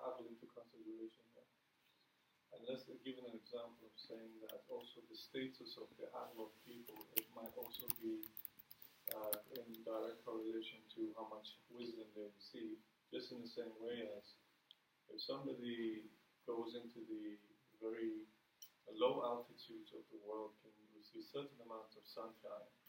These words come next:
and somebody in the Himalayas, minus the cold, would receive more of that sun-, sun-, sunshine given the, the proximity to the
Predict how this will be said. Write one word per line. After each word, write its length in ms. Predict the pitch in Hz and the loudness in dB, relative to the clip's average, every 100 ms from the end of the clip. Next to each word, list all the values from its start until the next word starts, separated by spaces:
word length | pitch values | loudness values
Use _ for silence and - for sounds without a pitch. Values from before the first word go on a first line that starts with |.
| - - - | -20 -20 -18
and 80 | - | -6
somebody 480 | - 123 123 120 110 | 2 2 4 2 -2
in 80 | |
the 80 | 110 110 | -4 -8
Himalayas, 800 | 107 104 156 120 110 101 - - - - - - _ _ - - | -8 -2 2 4 4 0 -4 -12 -16 -20 -20 -20 _ _ -20 -6
minus 480 | 113 117 117 113 - | 0 2 2 -2 -4
the 80 | 113 | 2
cold, 400 | 135 123 107 107 - - - _ _ _ 113 | 6 8 6 0 -8 -20 -20 _ _ _ -8
would 120 | 110 | -4
receive 400 | 110 - 113 107 107 | -4 -4 -2 -2 -6
more 360 | 107 113 113 107 | -2 2 2 2
of 40 | 117 | 0
that 160 | 107 - | 0 0
sun-, 240 | 110 - - | -6 -6 -8
sun-, 160 | 110 - - - - | -8 -8 -18 -20 -10
sunshine 400 | - - 107 107 | -8 -6 -6 2
given 320 | 110 107 104 | 2 2 -4
the, 120 | 104 104 - | -4 -4 -4
the 80 | 107 - | -4 0
proximity 640 | 113 - 113 113 - 110 | 0 0 -10 -12 -12 -16
to 80 | 113 | -16
the 80 | 110 | -18